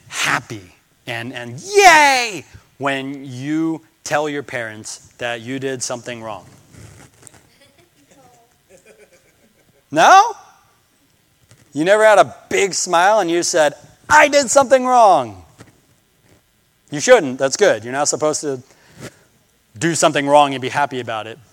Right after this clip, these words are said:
But you are supposed to admit, you are supposed to be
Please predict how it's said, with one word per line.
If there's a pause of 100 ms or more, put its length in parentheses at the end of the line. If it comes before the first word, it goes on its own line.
(100)
But (800)
you
are
supposed
to (140)
admit,
you
are
supposed
to
be